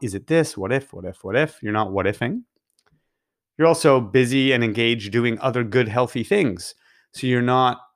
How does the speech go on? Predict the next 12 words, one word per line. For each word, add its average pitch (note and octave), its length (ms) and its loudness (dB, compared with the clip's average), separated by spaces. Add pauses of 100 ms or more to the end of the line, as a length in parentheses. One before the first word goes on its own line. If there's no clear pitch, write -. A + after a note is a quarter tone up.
(120)
able E3 300 0
to - 140 -8
obsess - 540 -10 (220)
about - 240 -12
something. - 380 -20 (500)
You're D3+ 160 0
occupied A3+ 460 -2 (260)
mentally, A#2 500 -2
emotionally, G#2 680 -4
physically. A2 600 -10
You're A#2 140 -10
occupied. - 480 -8